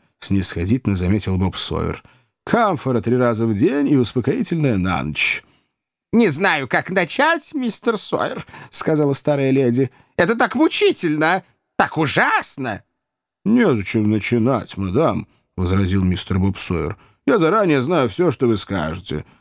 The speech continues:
С головой делается что-то неладное». «Мне очень грустно было бы думать, что с сердцем неладно», —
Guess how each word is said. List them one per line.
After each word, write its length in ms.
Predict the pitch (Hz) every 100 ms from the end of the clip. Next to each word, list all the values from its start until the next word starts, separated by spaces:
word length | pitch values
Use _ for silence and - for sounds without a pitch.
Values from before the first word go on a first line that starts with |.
| _ -
С 120 | 143
головой 480 | 233 254 247 156 117
делается 360 | 131 113 98 -
что-то 360 | - 113 127
неладное». 600 | 127 113 85 82 85 73 - _ _ 185
«Мне 240 | 190 185
очень 300 | 185 - 240
грустно 420 | 254 233 139 -
было 180 | 190 202
бы 120 | 202
думать, 400 | 220 330 311 226 - -
что 240 | - -
с 40 | 196
сердцем 540 | - 262 - - 214
неладно», — 600 | 233 226 156 233 269 269